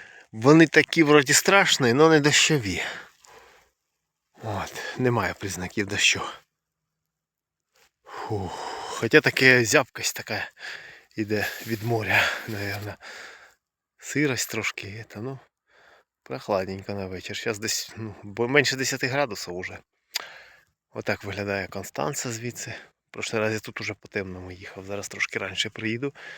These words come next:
бо я хочу ще з джерела води набрати. Фазанчики десь кричать. Там вон горб якийсь інтересний. Вон канал внизу.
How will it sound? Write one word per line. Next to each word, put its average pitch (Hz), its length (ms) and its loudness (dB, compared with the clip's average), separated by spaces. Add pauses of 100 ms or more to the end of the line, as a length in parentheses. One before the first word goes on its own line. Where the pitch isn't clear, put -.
(240)
бо 95 100 -6
я 98 60 -2
хочу 101 300 -10
ще - 180 2
з 95 40 0
джерела 98 380 -2
води 107 260 0
набрати. - 480 -14 (3250)
Фазанчики 107 680 0
десь 104 200 -4
кричать. - 600 -12 (600)
Там 110 180 -2
вон 107 140 -4
горб 113 400 -2
якийсь 110 300 -4
інтересний. 110 580 -6 (2500)
Вон 104 200 -8
канал 135 420 0
внизу. 170 580 -2